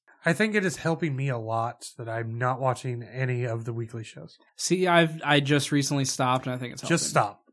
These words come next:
Speaker 2: I will go to Reddit, and I'll read the match results and everything, and
Speaker 1: Don't,
Speaker 2: I'm good.
Speaker 1: I don't
Speaker 2: I'm good.
Speaker 1: even do that. I didn't even know TakeOver was happening until
Speaker 2: Mm-hmm.
Speaker 1: Friday. I'm not doing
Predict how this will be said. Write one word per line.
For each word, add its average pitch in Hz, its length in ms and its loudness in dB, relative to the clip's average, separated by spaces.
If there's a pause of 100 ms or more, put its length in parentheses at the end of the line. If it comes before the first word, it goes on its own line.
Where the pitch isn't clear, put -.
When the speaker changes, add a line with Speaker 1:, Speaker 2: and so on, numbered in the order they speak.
Speaker 2:
I 151 260 10
will 151 180 6
go 151 200 6
to 143 380 0
Reddit, 139 440 2
and 131 120 -4
I'll 123 180 0
read 127 380 2
the 131 120 -2
match 127 300 -4
results 175 340 -4
and 180 80 -8
everything, 180 320 -8
and 143 80 -4
Speaker 1:
Don't, 151 160 4
Speaker 2:
I'm 160 60 0
good. 143 120 -6
Speaker 1:
I 139 120 6
don't 180 100 10
Speaker 2:
I'm 175 40 6
good. 185 60 6
Speaker 1:
even 175 140 4
do 156 100 4
that. 135 380 2
I 175 100 4
didn't 165 200 0
even 156 140 -2
know 156 100 2
TakeOver 135 520 0
was 117 140 -4
happening 110 380 0
until 104 200 -6
Speaker 2:
Mm-hmm. - 60 -8
Speaker 1:
Friday. 120 280 -8 (240)
I'm 160 200 6
not 139 480 4
doing 127 320 -2